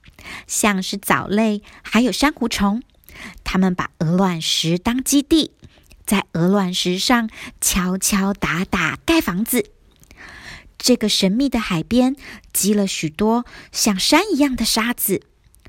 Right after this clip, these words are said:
海水里面带了泥沙，珊瑚虫非常不喜欢。后来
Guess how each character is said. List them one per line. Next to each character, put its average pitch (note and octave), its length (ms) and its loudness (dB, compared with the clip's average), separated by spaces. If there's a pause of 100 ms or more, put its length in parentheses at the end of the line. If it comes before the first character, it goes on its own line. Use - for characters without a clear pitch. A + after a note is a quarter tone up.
(260)
海 E3+ 280 0
水 G3 220 0
里 G#3 180 2
面 A3 320 2
带 F4 220 4
了 C#4+ 140 6
泥 A3 200 0
沙， B3 380 0 (400)
珊 F#3+ 400 0
瑚 E3 180 -4
虫 F3+ 480 0
非 F4+ 200 2
常 B3 240 2
不 A#3+ 100 0
喜 - 180 0
欢。 G3 440 0 (520)
后 - 280 2
来 E3+ 400 0